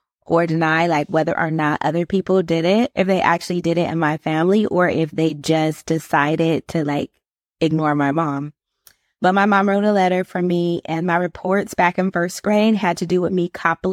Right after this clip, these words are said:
copying from the encyclopedia, right? So I, uh, I copied information about Martin Luther King or whoever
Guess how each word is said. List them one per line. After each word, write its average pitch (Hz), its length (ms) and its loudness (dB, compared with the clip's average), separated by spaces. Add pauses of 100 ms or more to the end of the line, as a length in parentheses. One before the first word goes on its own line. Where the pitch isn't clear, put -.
(160)
copying 196 480 0
from 180 160 -2
the 175 80 -4
encyclopedia, 156 840 -4
right? 160 340 -2 (1160)
So 185 280 2
I, 180 300 2
uh, 170 120 0 (220)
I 170 140 2
copied 185 420 -2
information 185 540 0
about 156 200 0
Martin 170 240 0
Luther 180 180 0
King 180 280 0
or 160 60 0
whoever 170 420 0